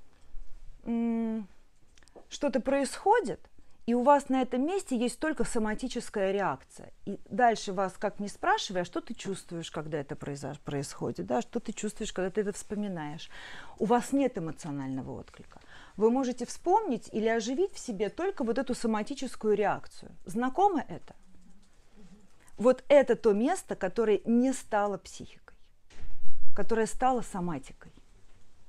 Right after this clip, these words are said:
Это то место, которое не отразилось в нас.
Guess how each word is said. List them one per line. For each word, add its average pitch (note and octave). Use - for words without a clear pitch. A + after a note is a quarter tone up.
Это A3
то A#3+
место, D4
которое A3+
не B3
отразилось A3
в B2+
нас. -